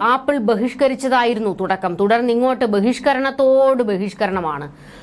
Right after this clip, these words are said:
സകലമാന മേഖലയിലേക്കും ഇത് വ്യാപിക്കുകയാണെങ്കിൽ ഇരു രാജ്യങ്ങളുടെയും സുപ്രധാന വ്യാപാര ബന്ധത്തെ ഇത് തടസ്സപ്പെടുത്തുകയും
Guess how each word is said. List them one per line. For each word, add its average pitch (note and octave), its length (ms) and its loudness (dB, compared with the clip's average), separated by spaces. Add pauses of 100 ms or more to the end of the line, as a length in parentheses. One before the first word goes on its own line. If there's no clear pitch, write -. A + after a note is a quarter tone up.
(140)
സകലമാന C#4+ 640 0
മേഖലയിലേക്കും C4+ 1000 0
ഇത് A#3+ 340 0
വ്യാപിക്കുകയാണെങ്കിൽ A3 1120 0
ഇരു F#3+ 180 -2
രാജ്യങ്ങളുടെയും A3+ 760 0
സുപ്രധാന B3 540 -2
വ്യാപാര A3 500 0
ബന്ധത്തെ G#3 580 -2 (260)
ഇത് G3 180 0
തടസ്സപ്പെടുത്തുകയും G#3+ 920 -2